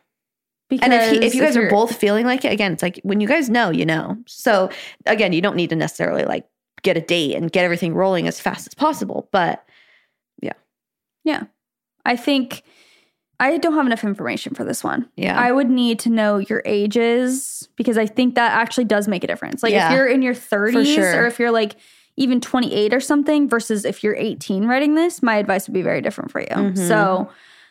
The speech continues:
Speaker 1: I mean, I think, like, anxiety is very normal. Like, I remember even when I was getting married, not having, like, anxious, bad thoughts at all, but being shook that I'm like, "Wait, this is,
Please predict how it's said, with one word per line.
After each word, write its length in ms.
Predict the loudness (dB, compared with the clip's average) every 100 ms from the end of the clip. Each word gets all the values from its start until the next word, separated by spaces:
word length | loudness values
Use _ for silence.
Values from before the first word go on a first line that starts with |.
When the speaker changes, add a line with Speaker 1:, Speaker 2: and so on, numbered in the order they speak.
| _ _ -2
Speaker 1:
I 80 | 0
mean, 380 | 2 2 0 -2 _ _
I 120 | -2 0
think, 240 | -2 0
like, 260 | 0 -2 -10 _ _ -2
anxiety 640 | 2 2 2 2 2 2
is 140 | 2 0
very 240 | 0 0
normal. 280 | 0 0 0
Like, 220 | -2 0
I 80 | 2
remember 420 | 2 2 2 2
even 360 | 2 0 2 2
when 120 | 0
I 200 | 0 0
was 300 | 0 -4 -12 _ -2
getting 240 | 0 2
married, 240 | 2 0 2
not 280 | 2 0 -4 _
having, 540 | -4 0 2 0 -2 -6 _ -6
like, 320 | -2 -4 -6 -4
anxious, 340 | -2 0 -2 -2
bad 320 | 0 0 0
thoughts 220 | -2 0
at 80 | 0
all, 160 | 0
but 180 | 0 0
being 220 | 0 -2
shook 420 | -4 -2 -2 -2 -2
that 180 | 0 0
I'm 100 | 0
like, 220 | -4 -4
"Wait, 240 | -4 -4
this 180 | -4 -2
is, 300 | 0 -2 -6